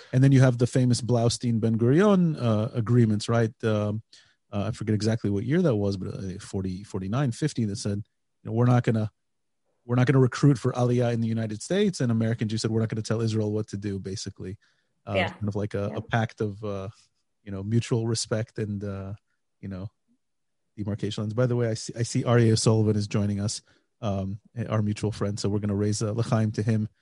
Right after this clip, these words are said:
Speaker 2: L'chaim.
Speaker 1: <laughs>
Speaker 2: Aryeh.
Speaker 1: How you doing?
Speaker 2: Miss him too.
Speaker 1: <laughs>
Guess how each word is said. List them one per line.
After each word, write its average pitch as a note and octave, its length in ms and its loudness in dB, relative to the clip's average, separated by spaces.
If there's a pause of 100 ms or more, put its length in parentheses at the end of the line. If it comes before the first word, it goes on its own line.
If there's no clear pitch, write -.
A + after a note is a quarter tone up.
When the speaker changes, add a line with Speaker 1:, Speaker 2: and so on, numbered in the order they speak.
(260)
Speaker 2:
L'chaim. G#3+ 720 0
Speaker 1:
<laughs> - 60 -2 (400)
Speaker 2:
Aryeh. G#2+ 380 -6 (560)
Speaker 1:
How A#2 80 -4
you A2 140 -2
doing? D#3+ 100 2
Speaker 2:
Miss A3+ 180 6
him A3+ 180 6
too. G3+ 220 4 (320)
Speaker 1:
<laughs> C#3+ 80 -6